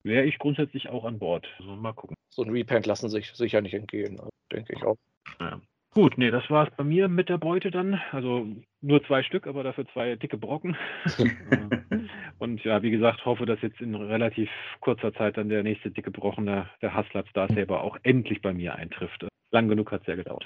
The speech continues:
Speaker 1: <laughs> Schauen wir mal. Gut, dann sind wir bei unserem Hauptthema angekommen. Also, das Jahr zweitausendvierundzwanzig wird Legacy Jahr drei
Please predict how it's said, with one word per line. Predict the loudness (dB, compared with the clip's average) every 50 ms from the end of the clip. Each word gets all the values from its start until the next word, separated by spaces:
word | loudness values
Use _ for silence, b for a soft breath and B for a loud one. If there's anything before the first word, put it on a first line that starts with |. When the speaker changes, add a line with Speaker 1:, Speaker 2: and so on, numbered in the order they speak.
| -12 -4 0
Speaker 1:
<laughs> | 0 0 -2 -4 _ _ -12 -12
Schauen | -10 -10 -10
wir | -12
mal. | -14 -16 -20 _ _ 8
Gut, | 10 12 12 12 10 6 -6 -8 -8 -10 -12 -8 0
dann | 2 2 2 2 -2 -4 -6 -4 0
sind | 0 2 2
wir | 2 0
bei | 0
unserem | 0 0 0 0 0
Hauptthema | -2 -2 -2 -2 -2 -2 -2 -2
angekommen. | -4 -6 -8 -8 -8 -8 -8 -8 -8 -6
Also, | -4 -4 -4 -2 -2 -4 -4 -4 -6 -8 -10 -14 _ _ _ -8
das | -8 -8 -6
Jahr | -6 -4 -2 -4 -4 -6 -2 -2 0 0 0 0 -2 -2 -4 -6 -6 -4
zweitausendvierundzwanzig | -4 -4 -2 -2 -2 -2 -2 0 -2 -2 -2 -4 -4 -8 -12 -6 -4
wird | -2 0 0 -2 -4 -8 -16 -16 -18 _ _ -6
Legacy | 0 0 2 2 0 -2 -2 -4 -2 -2 -2 -2 -4
Jahr | -4 -4 -2 -2 -2 -2
drei | -4 -2 -2 0 0 2 2 0 0